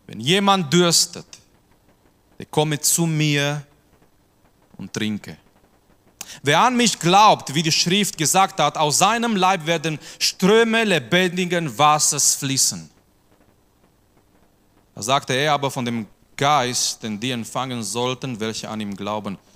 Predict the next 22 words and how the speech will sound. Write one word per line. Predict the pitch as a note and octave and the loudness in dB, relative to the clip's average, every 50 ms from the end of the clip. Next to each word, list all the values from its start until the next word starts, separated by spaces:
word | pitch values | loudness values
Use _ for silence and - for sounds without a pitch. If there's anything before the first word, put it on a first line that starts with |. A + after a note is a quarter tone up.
| _ _ - - _ - | _ _ -20 -20 _ -12
Denn | F#2+ | -10
der | F#2 F#2 | -10 -8
Geist, | F2 G2 A2 A#2 B2 B2+ - - - - - - - _ _ _ _ - | -6 -4 -2 -2 -2 -2 -4 -4 -6 -10 -16 -20 -20 _ _ _ _ -14
der | C3 | -10
Heilige | A2+ A#2+ B2 B2 | -8 -6 -6 -4
Geist | G#2+ A#2 A2 A#2 A#2 - | -4 -2 -2 -2 -2 -4
war | - G#2+ | -6 -8
noch | G2 F#2 - | -8 -8 -8
nicht | G#2+ G#2 G#2+ G#2 - _ | -8 -8 -8 -10 -10 _
da, | - G2+ G#2 G#2+ A#2 A2 | -6 -6 -6 -6 -6 -8
weil | - F#2+ F#2 F#2 | -10 -10 -8 -8
Jesus | G2 G2 F#2+ G2 F#2+ - | -8 -8 -10 -10 -10 -12
noch | - F2+ E2 - | -12 -14 -16 -14
nicht | F#2 F#2 F#2+ F#2 - - _ _ _ _ _ _ _ _ | -12 -12 -12 -12 -14 -16 _ _ _ _ _ _ _ _
verherrlicht | - F#2+ F2+ F#2 F2 F2 E2 E2 - - - - - _ _ _ _ _ | -20 -18 -14 -14 -12 -12 -12 -14 -14 -16 -18 -20 -20 _ _ _ _ _
war. | - F2 E2 D2+ - _ _ _ _ _ _ _ _ _ _ _ _ _ _ _ _ _ _ _ _ _ _ _ _ _ | -16 -14 -14 -16 -18 _ _ _ _ _ _ _ _ _ _ _ _ _ _ _ _ _ _ _ _ _ _ _ _ _
Jesus | - - B2 C#3 A#2+ A#2 G#2 A2+ | -10 -6 -6 -6 -6 -6 -8 -10
ist | G#2 G2 | -10 -10
in, | G#2+ A2+ | -12 -14
ist | - - - - - | -14 -16 -18 -18 -16
in | - | -14
Jerusalem | G#2+ G#2+ A#2+ C3 B2 A#2 G#2 G2+ G#2 G#2+ A2 A#2 | -12 -8 -6 -6 -6 -6 -6 -6 -6 -6 -6 -8